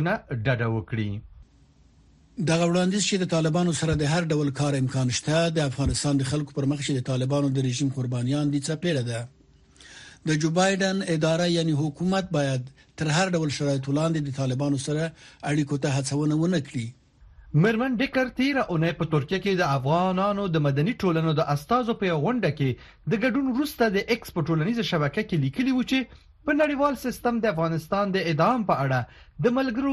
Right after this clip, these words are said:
Speaker 1: ملتونو په مشرۍ د مدني ټولنو د استازو ترمنځ قوي ملاتړ شتون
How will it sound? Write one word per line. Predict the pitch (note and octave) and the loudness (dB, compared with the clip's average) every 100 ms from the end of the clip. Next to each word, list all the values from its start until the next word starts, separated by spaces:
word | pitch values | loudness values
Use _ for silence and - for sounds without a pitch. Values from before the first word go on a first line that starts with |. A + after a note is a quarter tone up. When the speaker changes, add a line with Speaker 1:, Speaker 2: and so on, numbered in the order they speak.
| A#3+ | 0
Speaker 1:
ملتونو | A#3+ A3 A3+ A3+ A3 | 2 0 0 -2 0
په | E3+ | 0
مشرۍ | D#3+ - G#3 G#3+ F#3 | 0 0 0 2 2
د | D#3+ | 2
مدني | C#3+ E3 G3 | 2 0 0
ټولنو | F#3 E3+ F#3+ G3+ D#3+ | 0 0 0 -2 0
د | E3+ C#3+ | 0 0
استازو | C3+ - G3+ F#3+ F3 - | -2 2 2 2 -2 -2
ترمنځ | C3 D3 B3+ C#4 - - - - | 0 2 0 -2 -12 -20 -14 0
قوي | E3+ G#3 D4 F3 | 0 2 0 0
ملاتړ | C3 A#2+ - F#3 - - D3 | 0 0 0 -2 -4 -12 -10
شتون | - E3+ A#2 | -2 0 2